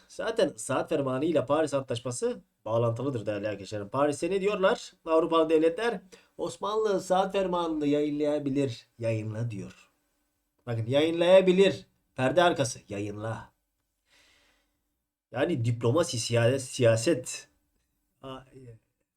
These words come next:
perde arkasını belki çoğu arkadaşım bilmiyordur ama önce girmiyorum oralara. Son soru sizde. Son soru Osmanlı tarihiyle ilgili değil,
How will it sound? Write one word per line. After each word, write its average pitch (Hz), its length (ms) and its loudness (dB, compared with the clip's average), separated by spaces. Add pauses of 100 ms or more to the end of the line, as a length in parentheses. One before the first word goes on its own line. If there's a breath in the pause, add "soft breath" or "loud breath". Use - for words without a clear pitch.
perde 127 220 -6
arkasını 139 680 0 (640)
belki 120 240 -6
çoğu 135 180 0
arkadaşım 131 460 -2
bilmiyordur 131 380 -4
ama 139 360 -4 (760)
önce 131 180 -6
girmiyorum 123 360 -2
oralara. 101 380 -6 (1600)
Son 208 180 6
soru 180 220 6
sizde. 143 420 4 (460)
Son 226 220 0
soru 208 320 2 (320)
Osmanlı 170 380 -4
tarihiyle 190 340 0
ilgili 180 280 -4
değil, 190 280 -2